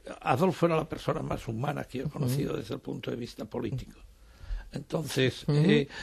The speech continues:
Speaker 1: entonces el, el que lo conociera la gente era importante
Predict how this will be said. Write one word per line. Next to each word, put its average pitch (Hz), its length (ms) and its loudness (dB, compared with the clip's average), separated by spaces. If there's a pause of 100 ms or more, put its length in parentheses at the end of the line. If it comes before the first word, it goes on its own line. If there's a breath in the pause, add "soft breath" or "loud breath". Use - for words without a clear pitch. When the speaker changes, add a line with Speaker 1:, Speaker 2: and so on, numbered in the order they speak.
(120)
Speaker 1:
entonces 147 720 4
el, 151 480 2
el 135 240 4
que 151 160 6
lo 147 200 6
conociera 170 600 4
la 151 100 2
gente 170 580 0
era 151 120 0
importante 151 640 -2